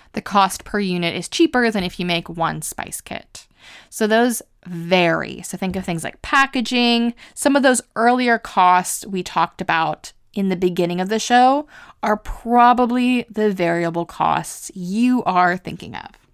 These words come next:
Now, when it comes to costs, there's also some hidden costs. So oftentimes, founders forget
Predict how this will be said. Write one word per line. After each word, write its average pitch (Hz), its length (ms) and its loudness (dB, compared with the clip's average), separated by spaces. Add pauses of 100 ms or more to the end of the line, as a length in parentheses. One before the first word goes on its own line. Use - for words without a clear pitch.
(640)
Now, 262 220 4
when 285 120 2
it - 60 -6
comes 440 280 0
to - 80 -6
costs, 175 460 2
there's 247 140 -4
also 330 300 0
some 466 300 -4
hidden 196 800 -2 (320)
costs. - 720 -8 (520)
So 214 240 2
oftentimes, 226 840 0 (480)
founders 208 420 2
forget 190 540 0